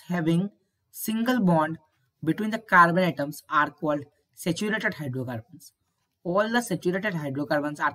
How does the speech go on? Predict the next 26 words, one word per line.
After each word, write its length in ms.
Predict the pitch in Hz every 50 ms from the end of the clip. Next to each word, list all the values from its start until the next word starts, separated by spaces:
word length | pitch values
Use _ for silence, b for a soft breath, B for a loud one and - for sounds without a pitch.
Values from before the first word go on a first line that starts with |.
| - -
collectively 520 | 180 185 185 - - 214 190 190 190 196 - _ -
called 240 | 165 160 156 147 135
alkanes। 440 | 123 - - 117 110 107 - - _ _ b b b b b b b -
मतलब 300 | 180 170 202 330 - _ _ _ _ _ _ _ _ _ _ _ _ _ _ _ _ _ _ _ _ _ _ _ - _ _ _ _ _ _ _ _ -
वो 300 | 160 143 147 160 202 240 240 - -
hydrocarbon 680 | 156 143 135 127 135 131 - 139 131 127 135 139 139
जिसके, 440 | 123 143 139 - - _ - 220 220 190 185 - _ _ _ _ _ _ -
जिसमें 460 | 160 143 - - 160 147 143 151 190 - _ _ _ _
carbon 340 | - 147 143 147 147 165 -
और 120 | 156 - - -
carbon 300 | 160 147 143 147 156 156 -
के 100 | 170 147
बीच 220 | 135 131 120 -
में 60 | 156 170
single 460 | - - 190 190 196 208 220 220 214
bond 240 | 175 156 143 135 120
होगा, 440 | 113 - _ _ - - - - - _ _ _ _ _ _ _ _ _ -
उसको 180 | - - - 170
हम 80 | 170 165
कहेंगे 440 | - 147 143 143 147 165 196 208
saturated 680 | - - - 143 123 113 - 147 147 151 151 202 208 208
hydrocarbon। 520 | - - - 120 113 117 120 - - - - _ _ _ _ _ _ _ _ _ _ _ - 170
तो 40 |
एक 160 | 170 175 175 -
carbon 360 | 175 160 156 156 165 180 185
है, 180 | 170 170 175